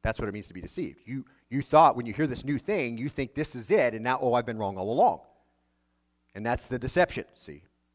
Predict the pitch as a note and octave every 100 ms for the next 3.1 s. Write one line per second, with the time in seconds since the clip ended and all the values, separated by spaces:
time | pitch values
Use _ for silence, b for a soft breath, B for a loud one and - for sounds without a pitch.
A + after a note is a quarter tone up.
0 | b b b - C3 D3 A#3 C#4+ D#3+ D#3
1 | D#3 C#3 A#2 - B2 G2 - - D3 A#2
2 | G#2 D3 A#2+ A#2 A#2 D3 D3+ G#2+ F#2+ -
3 | G2